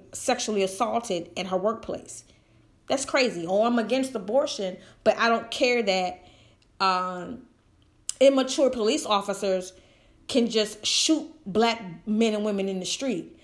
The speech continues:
but they can have all of this restraint when they encounter a, a white person. You know what I mean? So I, they, it doesn't work both ways. I, it's not and or. It's and, for me, it's and both. I'm against abortion,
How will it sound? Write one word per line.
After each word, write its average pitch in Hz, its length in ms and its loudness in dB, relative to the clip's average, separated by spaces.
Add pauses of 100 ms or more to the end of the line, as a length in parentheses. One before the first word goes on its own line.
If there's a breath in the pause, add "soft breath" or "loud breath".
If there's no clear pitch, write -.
(140 loud breath)
but 202 120 0
they 233 120 8
can 226 160 -4
have 214 260 -2
all 233 220 4
of 226 80 0
this 220 200 -2
restraint 220 500 -2
when 190 100 -2
they 190 180 -2
encounter 214 640 -6
a, 180 60 -4 (180)
a 185 60 -6
white - 400 -2
person. - 420 -8 (480 soft breath)
You 254 100 2
know 262 60 8
what 262 80 6
I 262 60 4
mean? 240 240 -2
So 202 180 0
I, - 140 -10 (220)
they, 226 380 0
it 202 200 -6
doesn't 269 280 6
work 254 200 2
both 208 200 0
ways. 185 440 -4
I, 202 180 2
it's 214 140 -4
not 262 320 2
and 247 240 2
or. 208 320 2
It's - 200 -8
and, 226 300 0
for 240 100 2
me, 269 360 2
it's 226 220 -2
and 240 300 2
both. 208 340 0 (160 loud breath)
I'm 233 180 2
against 247 440 2
abortion, 240 680 2